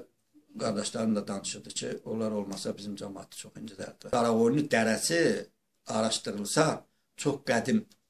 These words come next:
məskunlaşmış, insan məskun yeri olubdu. E, çünki qəbirstanlıqlardan da orada başqa-başqa, e, məskunlaşmış, e, qala yerlərinə məlum olur ki, ora çox qədim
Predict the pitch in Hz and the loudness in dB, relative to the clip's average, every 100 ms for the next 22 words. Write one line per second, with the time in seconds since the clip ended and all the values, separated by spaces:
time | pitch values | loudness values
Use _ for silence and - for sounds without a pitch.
0 | _ 117 107 104 - 110 104 98 - 107 | _ -6 -4 -4 -6 -6 -4 -4 -4 -4
1 | - - _ _ _ 107 107 113 107 98 | -4 -6 _ _ _ -8 -4 0 0 0
2 | 92 - 110 - _ _ - 104 101 90 | -4 -8 -10 -12 _ _ -6 -2 -2 -4
3 | 90 - 143 156 - _ _ _ _ _ | -6 0 2 2 -2 _ _ _ _ _
4 | 107 104 104 120 110 110 104 - _ _ | -6 -4 -2 -2 0 0 0 -8 _ _
5 | _ - 117 110 113 104 101 104 101 113 | _ -4 -2 0 2 0 0 0 2 2
6 | 104 101 95 92 92 101 95 - 107 98 | 2 2 -2 -4 -4 -4 -4 -6 -6 -6
7 | - 107 101 - _ _ _ _ _ - | -8 -8 -10 -12 _ _ _ _ _ -16
8 | 101 98 98 110 - _ _ _ _ _ | -10 -8 -8 -10 -12 _ _ _ _ _
9 | _ _ _ _ 110 - 113 101 101 - | _ _ _ _ -8 -8 -6 -6 -6 -8
10 | 101 - - _ _ _ - 98 - 113 | -6 -6 -8 _ _ _ -18 -16 -2 0
11 | 107 104 101 101 98 95 95 - _ _ | 2 0 -2 -4 -6 -8 -12 -16 _ _
12 | _ _ _ _ - 151 117 107 107 107 | _ _ _ _ -20 -10 -4 -2 0 0
13 | 104 101 113 - - 117 107 165 156 - | 0 0 -2 -4 -6 -6 0 2 2 0
14 | 110 113 | -2 -2